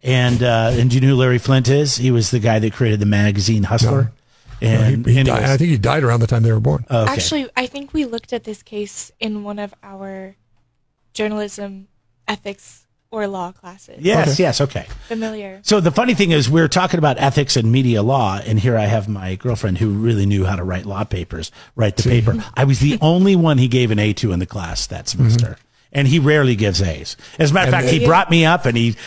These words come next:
Speaker 1: made an example of me, and thank God Jeff didn't take the class at the same time.
Speaker 2: Right.
Speaker 1: He would have
Speaker 2: I took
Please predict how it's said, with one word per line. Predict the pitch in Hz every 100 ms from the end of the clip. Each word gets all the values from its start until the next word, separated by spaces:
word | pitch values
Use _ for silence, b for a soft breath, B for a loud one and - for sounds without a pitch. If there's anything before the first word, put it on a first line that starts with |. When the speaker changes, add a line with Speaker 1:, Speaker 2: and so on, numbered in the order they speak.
| B
Speaker 1:
made | 135 170
an | 165
example | 127 110 147 170 - 170
of | 170
me, | 170 170
and | 156 113
thank | 170 165
God | 165 135
Jeff | 147 147
didn't | 127 110
take | 104 107
the | 120
class | - 110 -
at | 104
the |
same | 104 117 101
time. | - 120 123
Speaker 2:
Right. | 123 110
Speaker 1:
He | 107
would | 143
have | 127
Speaker 2:
I |
took | 127